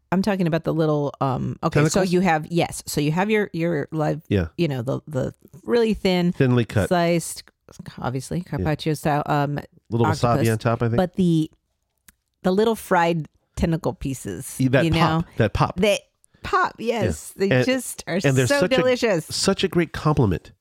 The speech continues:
Speaker 1: Mm-hmm.
Speaker 2: to that fresh cut, thinly sliced.
Speaker 1: But
Speaker 2: and
Speaker 1: with your little round of cucumbers, little teeny
Speaker 2: Yes,
Speaker 1: tiny, tiny
Speaker 2: tangy,
Speaker 1: sliced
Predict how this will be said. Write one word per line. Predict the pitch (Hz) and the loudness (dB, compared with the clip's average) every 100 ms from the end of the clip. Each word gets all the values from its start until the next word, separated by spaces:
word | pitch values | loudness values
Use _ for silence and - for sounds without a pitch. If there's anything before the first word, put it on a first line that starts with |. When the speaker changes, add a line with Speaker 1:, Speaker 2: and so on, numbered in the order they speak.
| _ | _
Speaker 1:
Mm-hmm. | 131 175 | -4 0
Speaker 2:
to | 185 | 2
that | 135 - | 2 0
fresh | - 131 135 143 - _ - _ - | -2 2 2 0 -6 _ -20 _ -4
cut, | - 143 - - _ | 0 0 -2 -20 _
thinly | - 147 135 139 | 0 2 4 2
sliced. | - 139 127 139 - - - - | 2 2 2 0 -6 -14 -18 0
Speaker 1:
But | 214 | 2
Speaker 2:
and | 220 | 2
Speaker 1:
with | 240 220 | 0 2
your | 220 | 0
little | 214 214 233 226 | 2 2 2 2
round | 220 214 220 233 220 - | 2 2 2 2 2 2
of | 190 190 180 170 - _ | 0 2 0 -4 -10 _
cucumbers, | - 240 208 175 147 - - - _ | -4 -2 0 0 -2 -4 -10 -16 _
little | 175 202 202 | -2 0 2
teeny | 151 196 233 | 2 2 0
Speaker 2:
Yes, | 220 | 0
Speaker 1:
tiny, | 233 220 208 | 0 0 0
tiny | 214 160 | 2 2
Speaker 2:
tangy, | 165 170 | 2 2
Speaker 1:
sliced | 180 190 202 - | 2 0 -2 -8